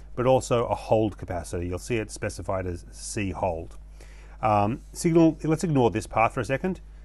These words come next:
Signal comes in here, gets con-, turned into a current via, uh, that resistor. Then signal goes out here, and you get the output being V in times R two over R one.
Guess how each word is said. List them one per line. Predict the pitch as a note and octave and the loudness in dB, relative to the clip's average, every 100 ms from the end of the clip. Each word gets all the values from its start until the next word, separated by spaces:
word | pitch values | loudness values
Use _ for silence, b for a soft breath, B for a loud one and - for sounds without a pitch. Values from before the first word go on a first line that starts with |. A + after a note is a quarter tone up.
| b | b
Signal | - E3+ E3+ | -2 4 4
comes | D#3+ C3+ B2 | 4 0 2
in | A#2 | 0
here, | A2+ A#2+ A#2 A#2 - b b | 4 4 4 0 -12 b b
gets | A2 - | -6 -2
con-, | G#2+ C3+ D3+ C#3+ - | 0 2 2 -2 -12
turned | - C#3 C3 | -2 0 0
into | A2+ G2+ | 0 -4
a | |
current | - C#3+ E3+ - - - | -2 2 2 2 -8 -14
via, | C3 G#2 G2 F#2+ F#2 - b b b | -4 2 4 4 2 -4 b b b
uh, | G#2+ F#2+ F#2+ F#2+ | -2 2 2 0
that | G2+ G#2+ G2+ - - G3+ | -2 2 2 0 -16 -8
resistor. | G#2 B2+ C#3+ G#3 F#3+ - - b b b A2 | -4 -4 0 4 2 0 -18 b b b -4
Then | G#2 F#2+ | -2 -2
signal | C3+ A2 G#2 | -4 -2 0
goes | G2+ G2+ | 0 0
out | D3 D3+ | 2 2
here, | - C#3 B2+ B2 b b b - | 2 4 4 4 b b b -4
and | A2 G#2 | -2 -2
you | G2+ | 0
get | G#2 A2 | -2 -2
the | G#2+ | -2
output | B2 C#3 D3 A2+ | 0 2 -2 -2
being | G#2+ G2+ F#2+ | -2 -2 0
V | C3+ D3+ C3 A#2+ | 2 2 2 2
in | A#2 B2 b b | 0 -4 b b
times | - G#2+ F#2 - | -4 -2 -2 -2
R | B2 C3 | 2 4
two | - - A#2 B2 D3+ - - - - | 2 -2 2 2 0 -6 -20 -18 -4
over | G#2 G2 | -2 0
R | G2 G2 F#2+ | 0 2 2
one. | E2+ E2 D#2 | 0 -6 -10